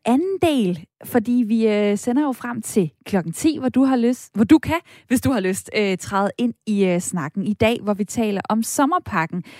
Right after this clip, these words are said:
som begynder at blive forhandlet senere i dag. Den er allerede blis-, blevet diskuteret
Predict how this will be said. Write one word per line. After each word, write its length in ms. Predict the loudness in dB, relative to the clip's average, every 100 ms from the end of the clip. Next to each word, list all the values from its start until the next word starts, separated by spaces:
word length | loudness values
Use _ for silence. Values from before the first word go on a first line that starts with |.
| -20 -20
som 280 | -4 0 0
begynder 340 | 0 0 0 0
at 60 |
blive 140 | -2 -4
forhandlet 480 | 0 0 2 0
senere 520 | 0 0 0 0 -2 -2
i 40 |
dag. 240 | 0 0 -2 _ 0
Den 140 | 2
er 140 | 2 0 0
allerede 420 | 2 0 0 -2
blis-, 280 | -2 -6 -10 _
blevet 220 | 0 2
diskuteret 760 | 0 -2 -6 -4 -2 0 -2